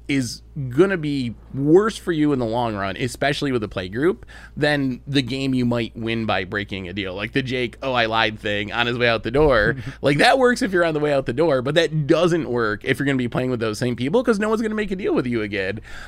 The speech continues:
Speaker 1: But there's gotta be a little bit of flexibility, I think, where if something crazy happens and the information has changed and the situation has changed, <sighs> I think, I think both parties gotta,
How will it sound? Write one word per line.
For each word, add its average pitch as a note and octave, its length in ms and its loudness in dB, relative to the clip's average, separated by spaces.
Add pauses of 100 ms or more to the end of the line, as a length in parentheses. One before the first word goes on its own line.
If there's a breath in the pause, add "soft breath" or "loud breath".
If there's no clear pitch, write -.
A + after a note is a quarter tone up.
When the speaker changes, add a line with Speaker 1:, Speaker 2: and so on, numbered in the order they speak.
Speaker 1:
But E3+ 500 2
there's F#3 200 -2
gotta G3+ 220 -2
be F#3+ 80 0
a D#3+ 80 2
little D#3 320 2
bit C3+ 100 2
of A#2 100 -2
flexibility, G#2+ 720 -2
I G2 120 -2
think, G#2 340 -4
where G#2 480 2 (400 loud breath)
if D#3+ 160 2
something D3 320 0
crazy A2+ 380 -6
happens E3 640 0
and A2+ 420 -4
the C3+ 300 2
information C#3 580 -2
has D#3 120 -2
changed E3+ 260 0
and B2 100 -2
the G#2+ 60 -4
situation G#2+ 500 -4
has C#3+ 100 -2
changed, D#3 460 -2 (220 loud breath)
<sighs> - 240 -20
I - 600 -4
think, F#3+ 300 2
I - 80 -2
think F3 180 2
both D#3 220 2
parties A#2 380 0
gotta, G2+ 460 0